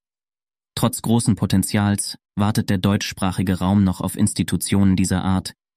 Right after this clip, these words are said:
die sich voll und ganz dem Entwerfen transformativer Reformen verschreiben. Dabei könnte die politische Linke hier aus den Stärken ihrer vielfältigen sozialen Basis schöpfen, der universitär ausgebildeten Intelligenz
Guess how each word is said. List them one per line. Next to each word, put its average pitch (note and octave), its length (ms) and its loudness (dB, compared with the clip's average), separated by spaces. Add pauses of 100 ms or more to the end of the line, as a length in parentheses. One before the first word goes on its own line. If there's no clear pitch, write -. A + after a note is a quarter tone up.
die G2+ 60 2
sich F#2+ 200 -2
voll A2 200 2
und G#2 140 2
ganz F#2+ 320 2
dem G2 140 0
Entwerfen F#2+ 500 0
transformativer F#2 880 0
Reformen F2+ 400 0
verschreiben. - 600 -6 (720)
Dabei G#2 220 2
könnte A#2+ 280 2
die G#2 100 4
politische G2+ 500 2
Linke G2 340 2
hier G2+ 300 0
aus - 140 -6
den F#2 120 0
Stärken G2+ 460 0
ihrer F2+ 220 -2
vielfältigen G2 680 0
sozialen F#2 480 0
Basis F2+ 400 -2
schöpfen, - 440 -6 (840)
der G#2+ 100 0
universitär G#2 720 2
ausgebildeten G2 640 0
Intelligenz F2+ 720 0